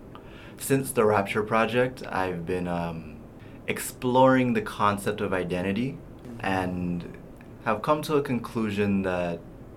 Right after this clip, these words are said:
depending on your picture frame, you might find it's offensive, and that's that identity is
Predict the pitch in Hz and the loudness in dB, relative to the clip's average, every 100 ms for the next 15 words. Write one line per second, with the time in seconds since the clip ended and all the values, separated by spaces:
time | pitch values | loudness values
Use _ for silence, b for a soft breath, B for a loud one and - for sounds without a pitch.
0 | - - - - 98 - 110 104 101 98 | -18 -16 -14 -10 -8 -4 0 2 2 2
1 | 98 92 90 90 90 87 - 90 110 101 | 2 0 -2 -4 -8 -8 -6 -6 -4 -4
2 | 101 98 98 92 90 87 92 90 85 - | -4 -2 -2 -2 -4 -4 -4 -4 -6 -4
3 | 95 87 87 87 - - - - 87 - | -2 0 -2 -6 -10 -14 -16 -14 -12 -8
4 | 104 87 85 85 80 85 82 82 82 B | -4 -4 -4 -6 -4 -4 -4 -6 -8 B
5 | B B B B B B - 120 123 - | B B B B B B 0 2 2 0
6 | 123 117 113 - 98 87 110 151 156 160 | 4 6 4 2 0 2 2 2 -2 -4
7 | 151 139 | -4 -6